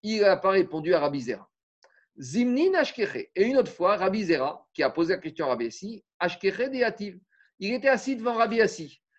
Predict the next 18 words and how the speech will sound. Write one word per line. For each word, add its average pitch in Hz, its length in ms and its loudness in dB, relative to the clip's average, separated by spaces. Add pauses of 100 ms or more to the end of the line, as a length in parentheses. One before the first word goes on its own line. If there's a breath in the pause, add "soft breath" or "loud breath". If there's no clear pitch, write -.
(220)
Et 220 160 8
là, 247 580 4
il 226 120 -2
entend 240 260 6
Rabbi 247 240 2
Yassi 226 280 -2
qui 220 120 -10
fait 226 120 -4
un, 226 140 -2
une, 214 400 -2
une 208 100 -2
halacha. 190 460 0 (320)
Et 214 100 -8
qu'est-ce 359 180 4
qu'il 277 120 0
dit, 277 100 6
Rabbi 190 200 4
Yassi ? 165 340 -2